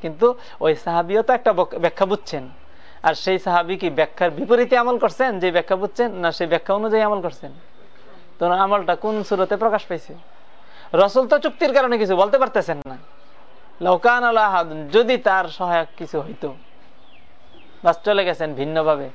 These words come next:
মাহাজ কায়েম করে যুদ্ধ করতে রয়েছেন কুরাইশদের কাফেলার বিরুদ্ধে। ওগুলির হত্যা করেন, তাদের মাল সম্পদ লুট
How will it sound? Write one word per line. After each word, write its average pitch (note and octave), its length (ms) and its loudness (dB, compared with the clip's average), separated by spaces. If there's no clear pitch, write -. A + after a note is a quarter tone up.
মাহাজ D#3 420 0
কায়েম G3 240 0
করে G#3+ 260 2
যুদ্ধ D3 220 -4
করতে C#3+ 260 -2
রয়েছেন C3+ 260 -8
কুরাইশদের C3+ 440 0
কাফেলার C3 340 -4
বিরুদ্ধে। B2+ 360 -12
ওগুলির E3+ 340 2
হত্যা E3+ 300 2
করেন, A3+ 340 0
তাদের D#3 280 2
মাল D3+ 180 0
সম্পদ C3+ 320 -8
লুট C3+ 160 -8